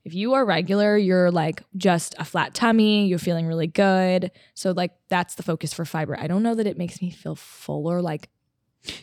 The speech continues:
Speaker 2: just get
Speaker 1: don't
Speaker 2: those, like,
Speaker 1: notice
Speaker 2: trends with,
Speaker 1: that.
Speaker 2: like, people, like, taking chia seeds and, like, putting it in water to, like, try to feel full, but, like, actually not.
Speaker 1: With the fullness concept, everyone is just so different. Like, some people will, like, have in the mornings, they'll have just, like, eggs and, like,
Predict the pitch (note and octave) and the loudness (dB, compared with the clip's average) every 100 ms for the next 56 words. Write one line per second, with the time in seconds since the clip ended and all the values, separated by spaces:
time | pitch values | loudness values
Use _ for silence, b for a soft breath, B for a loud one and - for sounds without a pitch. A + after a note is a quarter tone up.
0 | - D3 G3+ A3 F#3 F3+ E3+ B2 A#2 A#2+ | -6 -2 0 2 2 0 2 2 2 0
1 | A2 A2 A2 G#2+ G2+ G#2+ G#2+ - G#2 - | 0 -2 0 0 0 -2 -2 -2 -4 -2
2 | G#2+ G#2 A2 G#2 A2+ G#2+ G#2+ G#2 G#2 G#2 | -4 -2 -2 -2 0 0 2 2 2 2
3 | G#2 G#2 G#2 G#2 - G#2 G#2 G#2+ G#2 - | 0 0 -2 -4 -4 -6 -2 -4 -4 -4
4 | G#2+ G#2+ G#2+ G#2+ A2 A2 - A2 G#2+ G#2 | -2 -2 -2 -4 -4 -6 -4 -4 -2 -4
5 | G2 - - G3 G3+ A#3 - E3+ G3 G#3 | -6 -8 -4 -2 0 0 2 4 4 2
6 | A#3 A3+ B3 A#3+ - F3+ G3 F#3+ F3+ E3+ | 2 2 2 0 2 2 4 4 2 -2
7 | - D#3 D#3+ C3+ - C3+ C#3+ - F#3+ - | 0 0 2 -2 -2 -2 -2 -2 -2 2
8 | F#3+ G3+ A3 A3+ A3 G#3 F#3+ F#3+ F3+ E3+ | 2 4 4 4 4 2 -2 -2 -2 -2
9 | E3+ E3 F3 E3 E3 F3 E3+ E3 D#3+ D#3+ | -2 -2 0 -2 -2 -2 -2 -2 -4 -6
10 | E3+ - - E3+ E3+ F3 E3+ D#3+ | -6 -6 -6 -4 -2 -2 -2 -4